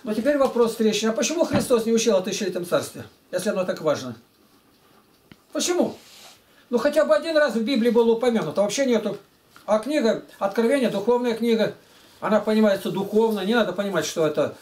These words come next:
ну, буквально там четыре животных каких-то. Когда в церкви рисуют четыре животных,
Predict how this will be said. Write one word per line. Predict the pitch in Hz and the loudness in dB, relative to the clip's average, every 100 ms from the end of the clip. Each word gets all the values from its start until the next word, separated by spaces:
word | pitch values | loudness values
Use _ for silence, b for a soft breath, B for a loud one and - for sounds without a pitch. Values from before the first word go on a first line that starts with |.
| B B B - | B B B -16
ну, | 120 160 | -10 -8
буквально | 180 233 233 196 - 127 | -2 -2 0 -2 -2 -6
там | 123 107 - - b - | -6 -6 -10 -20 b -18
четыре | - 180 247 233 175 | -8 -4 0 0 0
животных | 151 165 170 262 247 220 180 | -4 -4 2 2 2 0 -4
каких-то. | 190 185 185 - 156 - - - - B B | -4 -2 -4 -4 -6 -8 -18 -20 -20 B B
Когда | 226 226 | 0 2
в | 214 - | 0 -4
церкви | - 254 196 214 | 0 0 2 0
рисуют | 226 302 277 | 2 2 2
четыре | - 226 233 202 | 0 -2 0 0
животных, | 208 175 156 131 | 0 0 -2 -6